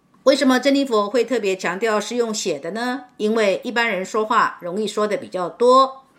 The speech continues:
说话是比较没有组织性的，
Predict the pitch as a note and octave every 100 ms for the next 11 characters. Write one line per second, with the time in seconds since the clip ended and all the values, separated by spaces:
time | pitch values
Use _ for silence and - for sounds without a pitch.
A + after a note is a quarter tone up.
0 | _ - A#3+ C4 G3 - A3+ G#3+ E3 G3
1 | F3 E3+ G#3 A#3+ A#3+ - F3+ F3+ A3 F3
2 | C#3+